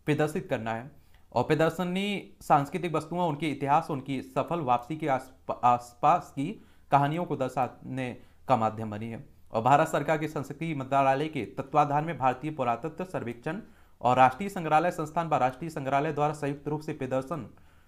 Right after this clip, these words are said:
पुनः विज्ञाप-, विज्ञापन पोशाक खजाने की वापसी का आयोजन किया गया है।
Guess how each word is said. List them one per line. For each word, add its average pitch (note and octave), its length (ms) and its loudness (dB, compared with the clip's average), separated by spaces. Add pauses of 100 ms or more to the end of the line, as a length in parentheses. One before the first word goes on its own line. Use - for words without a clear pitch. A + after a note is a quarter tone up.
(320)
पुनः E3+ 320 6
विज्ञाप-, C#3+ 580 0
विज्ञापन C#3+ 680 2
पोशाक D3+ 640 0
खजाने C#3 280 -2
की D3 100 -8
वापसी B2+ 320 0
का C#3 120 -2
आयोजन B2+ 320 -2 (360)
किया B2 180 0
गया A2+ 200 -6
है। C3+ 160 -12